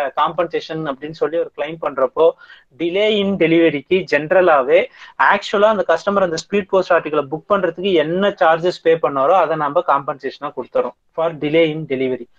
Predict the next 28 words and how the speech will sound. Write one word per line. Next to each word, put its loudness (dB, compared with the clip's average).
அதுவே 0
ஒரு 2
speed -2
post 0
article 2
loss 2
ஆயிடுது 2
அல்லது 0
damage 0
ஆயிடுது 2
அல்லது 2
partially 2
theft -2
ஆயிடுது, 2
அதுதான் 0
பில்ஃபரேஜ்னு 0
சொல்லி -2
போட்டிருக்கு, -6
partially 0
theft -4
ஆயிடுது, 0
இந்த -4
மாதிரி 0
ஏதாவது 2
ஒரு -2
சிச்சுவேஷன்ஸ் -4
நடக்கும் -12
பட்சத்துல -10